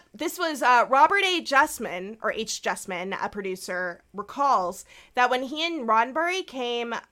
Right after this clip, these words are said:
calling in nineteen sixty-five on the Status, um, th-, he said they'd seen, like, maybe, like, six good shots, and a couple of them were unusual,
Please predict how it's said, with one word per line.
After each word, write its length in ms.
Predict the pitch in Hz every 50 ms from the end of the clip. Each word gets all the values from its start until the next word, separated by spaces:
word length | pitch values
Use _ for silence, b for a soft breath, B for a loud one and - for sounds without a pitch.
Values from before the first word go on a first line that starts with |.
| _ _ -
calling 460 | - - 240 220 220 233 254 311 311
in 140 | 240 214 208
nineteen 640 | 202 208 196 202 202 202 - 226 208 214 208 196 - -
sixty-five 800 | - - - 247 247 - - 233 220 202 - 208 196 202 202 202
on 120 | 190 190
the 80 | 180 185
Status, 1080 | - - - - - 254 262 311 392 403 240 165 - - 226 - - - - - - b b b b b b b b b
um, 540 | - 240 240 240 233 226 214 208 202 190 190 190 _ _ _ _ _ _ _ _ _ - - 220
th-, 140 | 294 214
he 60 | 269 233
said 260 | - 359 339 - -
they'd 220 | 320 311 - -
seen, 180 | - 311 349 349
like, 160 | 330 320 226
maybe, 340 | 254 240 247 226 269 262 196 -
like, 220 | 220 220 196 190
six 420 | - - - - 269 269 - - -
good 400 | - - - 240 233 233 247 240
shots, 880 | - - - - 220 196 196 202 226 - - - - - - - - _ _ _ _ _ -
and 120 | - 233 240
a 60 | 240
couple 440 | 233 - - 233 220 - - 233 233
of 120 | 233 226
them 220 | - 247 233 233 226
were 180 | 226 208 185 -
unusual, 1080 | - 214 214 214 214 208 196 180 190 202 214 196 - 247 247 247 247 262 185 190 190 _